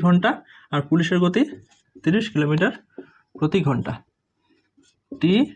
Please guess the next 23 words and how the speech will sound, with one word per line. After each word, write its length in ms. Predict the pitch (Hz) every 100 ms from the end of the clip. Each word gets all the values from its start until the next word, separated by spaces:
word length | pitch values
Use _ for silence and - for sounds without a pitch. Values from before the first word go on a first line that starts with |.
| - - _ -
আর 60 | 139
এখানে 180 | 147 196 285 - - -
পি। 100 | 123 - - -
তো 40 | - 147
এদের 120 | 196 190
দুজনের 240 | 208 208 139
রিলেটিভ 240 | 151 208
স্পিড 140 | 208 196
হচ্ছে 140 | 208 214
দশ 100 | 185 -
কিলোমিটার 240 | 160 143
প্রতি 160 | - 107
ঘন্টা। 200 | 113 120 131 - - -
টোটাল 220 | 160 208 180
ডিস্টেন্স 260 | 175 185 185
আমাদের 160 | 185 185
পাঁচ 140 | 131 -
কিলোমিটার 360 | - 165 170 220 - _ _ _ 156
আর 80 | 147
গতি 160 | 143 143
হচ্ছে 160 | 175 208 143
দশ 120 | 135 -
কিলোমিটার 380 | 147 160 214